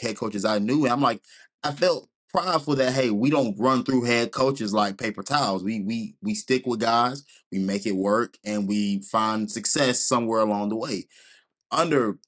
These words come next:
under Tepper, man, like, it, I understand. I, I can truly understand what Detroit fans went, have gone through for decades, and Cleveland fans have gone through for decades, and it, it's tough. I'm gonna be <laughs> honest, man, it's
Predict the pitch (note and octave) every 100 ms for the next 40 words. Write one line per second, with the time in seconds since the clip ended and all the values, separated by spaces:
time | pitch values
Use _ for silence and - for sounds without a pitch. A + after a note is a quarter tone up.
0 | _ C#3+ E3+ G#2+ F2+ D3+ E3 G2+ F#2+ G2
1 | G2 G2 F#2+ G2 G2 F2+ G#2+ - _ _
2 | - E3+ D3+ C#3 A2 - B2 C3 B2 G#2
3 | E2+ - C#3 C3+ B2+ B2+ G#2+ G2+ - D#3
4 | D#3 C#3 A2+ G2 - - B2 G#2+ G2+ B2+
5 | A2+ G2+ F#2 A2+ A#2+ A2+ G2+ A2+ A2+ A2
6 | G2+ G#2+ G2+ G#2 F#2+ A2 G#2+ G#2 G#2 G2+
7 | G2 - _ _ G2 F2+ G#2 G2+ G2+ F#2+
8 | F2+ F2 E2+ C3 C3+ A#2 G#2+ G2 G#2+ G2+
9 | F#2+ G2+ G2 G2 F#2 F2+ G2 G2 F#2+ F#2+
10 | G2+ C#3 A#2 A#2 - C3+ C3 - _ _
11 | _ - E3 A#2+ B2+ - - - B2+ C#3